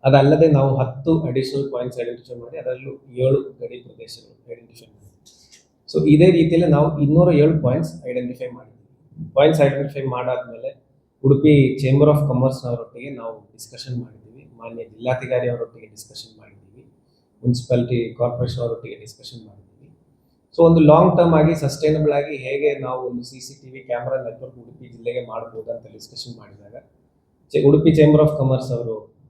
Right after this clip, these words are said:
ನಮ್ಮ ಪ್ರಭಾಕರ್ ನಾಯಕ್ ಅವರು ಮತ್ತು ಡಾಕ್ಟರ್ ವಿಜೇಂದ್ರ ಅವರು ಸಿವಿಲ್ ಡಿಫೆನ್ಸ್, ಆ, ಇನ್‌ಚಾರ್ಜ್ ಆಗಿದ್ದಾರೆ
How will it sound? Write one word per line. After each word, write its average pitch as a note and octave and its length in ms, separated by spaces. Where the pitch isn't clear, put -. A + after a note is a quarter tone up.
ನಮ್ಮ A2+ 180
ಪ್ರಭಾಕರ್ B2 560
ನಾಯಕ್ A#2+ 280
ಅವರು B2+ 200
ಮತ್ತು A#2 380
ಡಾಕ್ಟರ್ A2+ 240
ವಿಜೇಂದ್ರ A#2+ 380
ಅವರು - 260
ಸಿವಿಲ್ A#2+ 300
ಡಿಫೆನ್ಸ್, A2+ 600
ಆ, G2+ 40
ಇನ್‌ಚಾರ್ಜ್ A#2+ 540
ಆಗಿದ್ದಾರೆ - 360